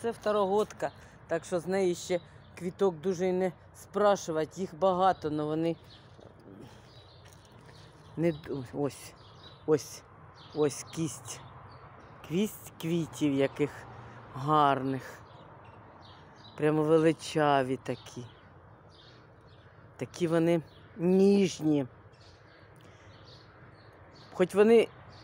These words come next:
і бистро цвітає, к-, е, троянда ця, ну зато їх багато. І вони, вона с-, от, вона не ждала второе там цвітіння, третє. В неї буде воно і буде, і буде, і буде. От, всё время в неї воно буде.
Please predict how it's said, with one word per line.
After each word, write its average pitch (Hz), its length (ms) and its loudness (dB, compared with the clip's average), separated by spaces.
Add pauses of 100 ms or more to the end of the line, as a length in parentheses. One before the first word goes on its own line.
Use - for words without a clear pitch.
(140)
і 214 80 2
бистро 226 460 6
цвітає, 220 680 6
к-, - 160 -8 (120)
е, 69 200 -6 (240)
троянда 143 600 4
ця, 127 120 -6 (540)
ну 170 80 0
зато 233 260 6
їх 240 200 8
багато. 214 640 4 (520)
І 190 100 2
вони, 233 380 6 (280)
вона 220 240 4
с-, - 200 -6
от, 196 200 4 (460)
вона 208 260 4
не 226 160 6
ждала 202 320 6
второе 226 520 8
там 208 180 0
цвітіння, 202 560 0
третє. 220 460 0
В 214 40 -4
неї 233 180 2 (300)
буде 247 240 0
воно 226 240 2
і 220 40 2
буде, 233 320 0
і 226 40 0
буде, 226 280 0
і 233 40 2
буде. 202 300 4
От, 190 180 4 (120)
всё 214 120 2
время 196 360 4
в 165 60 2
неї 165 200 2
воно 160 240 2
буде. 147 320 -6